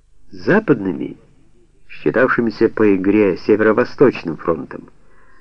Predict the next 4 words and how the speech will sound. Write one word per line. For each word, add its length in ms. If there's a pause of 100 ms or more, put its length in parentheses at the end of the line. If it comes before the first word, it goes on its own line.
(360)
командовал 560
генерал 500
армии 460
Жуков, 600